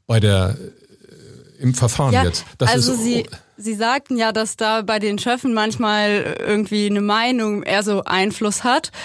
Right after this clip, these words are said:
Speaker 2: darauf, wie die dann urteilen. Wie ist das als Berufsrichter? Da muss man dann ja auch immer, ja, eigentlich doch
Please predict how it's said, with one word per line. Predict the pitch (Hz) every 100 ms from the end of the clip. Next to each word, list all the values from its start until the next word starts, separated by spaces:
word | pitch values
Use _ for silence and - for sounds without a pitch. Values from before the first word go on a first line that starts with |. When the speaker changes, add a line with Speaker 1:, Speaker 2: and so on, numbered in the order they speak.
| - -
Speaker 2:
darauf, | 202 202 196
wie | 220
die | 190 214
dann | 202 196
urteilen. | 175 220 - 269 254 269 269 - -
Wie | 190
ist | 214 -
das | 202 202
als | 185 190
Berufsrichter? | 196 196 196 - 226 - 247
Da | 208
muss | 202 208
man | 233 214
dann | 208
ja | 214 208
auch | 220 - -
immer, | - 233 226 226 - - - - - _
ja, | 233
eigentlich | - 196 208 208
doch | 220 220 -